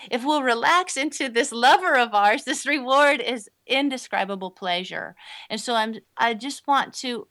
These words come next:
ask these wives, and as your girlfriend, I will be your best friend in this space, to tell you to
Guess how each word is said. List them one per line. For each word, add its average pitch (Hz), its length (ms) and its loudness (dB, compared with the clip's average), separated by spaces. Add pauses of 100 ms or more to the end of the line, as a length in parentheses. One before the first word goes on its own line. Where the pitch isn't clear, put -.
(600)
ask 277 400 0
these 226 240 -4
wives, 247 520 2
and 214 180 -8 (320)
as 202 300 -6
your 208 400 -4
girlfriend, 254 460 4
I 196 80 0
will 196 120 -4
be 202 160 -6
your 202 120 -2
best 233 380 -4
friend 269 300 2
in 196 120 -2
this 190 160 -6
space, - 520 -4 (440)
to 226 140 -6
tell 247 220 2
you 247 180 2
to 240 240 -4